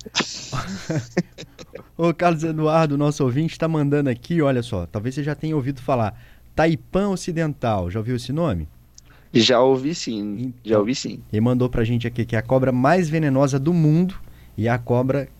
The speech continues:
Speaker 1: da Austrália. Aí eu dei uma olhadinha aqui, o veneno dessa cobra, Taipan, é capaz de matar um ser humano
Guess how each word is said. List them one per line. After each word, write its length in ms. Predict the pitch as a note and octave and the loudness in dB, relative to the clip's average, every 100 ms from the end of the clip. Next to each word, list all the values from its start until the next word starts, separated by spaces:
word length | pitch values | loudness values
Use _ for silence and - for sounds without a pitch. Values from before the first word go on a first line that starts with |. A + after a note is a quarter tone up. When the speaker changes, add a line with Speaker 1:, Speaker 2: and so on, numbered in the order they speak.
| - | -6
Speaker 1:
da 140 | A2 | 2
Austrália. 640 | C3 C3+ - G#2 F2+ D#2 D2 - - - | 2 2 -4 -2 -2 -2 -6 -12 -16 -2
Aí 80 | G2 | 0
eu 60 | |
dei 100 | A#2+ | 2
uma 120 | D3 | 4
olhadinha 500 | C3+ A#2 F#2+ F2+ F#2+ | 4 2 0 -2 -2
aqui, 400 | E2 - D3 F#2+ - - - - - - | -4 -2 0 0 -2 -16 -20 -20 -14 -4
o 80 | G#2 | 0
veneno 500 | C#3 A#2+ B2 C#3 G#2 | 2 4 4 4 2
dessa 300 | G#2+ - F2+ | 0 -2 -6
cobra, 500 | - B2 F#2 E2 D#2+ - - - | 2 2 2 -2 -6 -14 -20 -4
Taipan, 520 | G#2 F#2+ - C3+ A#2 - - - | 0 -2 0 2 2 -2 -18 -8
é 60 | G#2 | -4
capaz 360 | B2 A#2+ C3 | -2 2 2
de 60 | B2 | 2
matar 340 | B2+ A#2 B2 | 0 0 0
um 40 | B2 | 0
ser 200 | A#2+ C3 | 0 2
humano 400 | G#2+ A2+ D#3 | 4 4 4